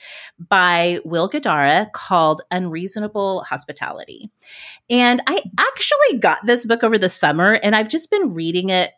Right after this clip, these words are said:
chapter by chapter. So it kind of is, it's my Awesome of the Week 'cause I'm near the end of it now. Um, but it's been an awesome for the large part of this year. So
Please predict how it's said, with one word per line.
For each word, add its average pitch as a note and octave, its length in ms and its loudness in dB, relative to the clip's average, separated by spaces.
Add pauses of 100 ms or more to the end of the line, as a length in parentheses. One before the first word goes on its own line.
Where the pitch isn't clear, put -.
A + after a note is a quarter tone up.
(360)
chapter C#3+ 520 -4
by C#3+ 160 0
chapter. - 720 -6
So F#3 580 4
it - 200 0
kind D4 240 0
of E4 120 -2
is, G#3 240 0
it's G#3 160 -4
my G#3+ 140 4
Awesome G3 240 0
of F3 60 -2
the E3 80 0
Week E3 240 -2
'cause E3 160 -6
I'm D#3 340 0 (300)
near F3+ 340 0
the D#3+ 240 -2
end F#3 160 -2
of C#3+ 140 -4
it D3 160 -2
now. D3 320 -4 (580)
Um, F3+ 600 2
but F3 260 2 (920)
it's - 160 -4
been F#3 120 0
an D#3 100 0
awesome C#3 340 -2
for C#3 400 0 (320)
the D#3 340 -2 (400)
large D3+ 380 0
part C#3 160 2
of C#3 60 -10
this - 220 -6
year. - 300 0 (500)
So A#3 580 4